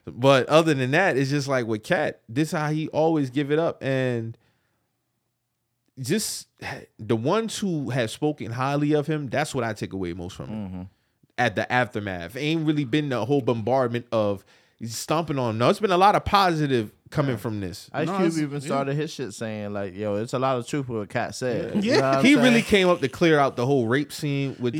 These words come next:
Speaker 3: Yeah.
Speaker 1: with the, the whole Money Mike shit, which I
Speaker 2: Yeah.
Speaker 1: kinda, he's like, "You know, I don't, I don't do that in my movies. Y'all know I don't do that." So that was really, but other than
Speaker 3: Mm,
Speaker 1: that,
Speaker 3: I mean,
Speaker 1: he didn't
Speaker 3: Damon,
Speaker 1: concur-
Speaker 3: Damon was
Speaker 1: he
Speaker 3: a,
Speaker 1: didn't
Speaker 3: he was, he was wilding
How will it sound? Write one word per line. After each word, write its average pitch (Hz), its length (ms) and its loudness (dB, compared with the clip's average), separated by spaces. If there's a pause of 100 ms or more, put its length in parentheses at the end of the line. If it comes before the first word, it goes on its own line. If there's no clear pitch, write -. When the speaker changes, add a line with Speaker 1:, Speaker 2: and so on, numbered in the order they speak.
Speaker 3:
Yeah. 165 280 2
Speaker 1:
with 127 120 -2
the, 127 280 -2
the 117 100 -2
whole 127 180 0
Money 127 220 0
Mike 131 240 -2
shit, - 300 -8
which 170 220 -4
I 160 80 0
Speaker 2:
Yeah. - 60 -4
Speaker 1:
kinda, 117 280 -4
he's 127 300 -4
like, 104 200 -2
"You 113 80 -6
know, 101 140 -4
I 107 160 -2
don't, 104 240 -4
I 117 80 -2
don't 98 200 -4
do 110 120 -2
that 95 160 -2
in 87 40 -8
my 87 100 -6
movies. 92 320 -10
Y'all 104 140 -4
know 101 100 -6
I 95 100 -4
don't 92 180 -8
do 95 120 -6
that." 87 160 -8
So 104 120 -8
that 110 180 -4
was 101 140 -8
really, 107 180 -2
but 117 200 -2
other 294 180 4
than 392 160 6
Speaker 3:
Mm, 240 120 2
Speaker 1:
that, 202 120 -2
Speaker 3:
I 233 60 2
mean, 339 120 6
Speaker 1:
he 302 120 10
didn't 285 360 8
Speaker 3:
Damon, 294 220 10
Speaker 1:
concur- 311 200 4
Speaker 3:
Damon 294 360 4
was 277 200 8
Speaker 1:
he 285 100 8
Speaker 3:
a, - 80 10
Speaker 1:
didn't 220 200 4
Speaker 3:
he 254 120 4
was, 254 300 6
he 208 340 4
was 233 240 8
wilding 190 380 6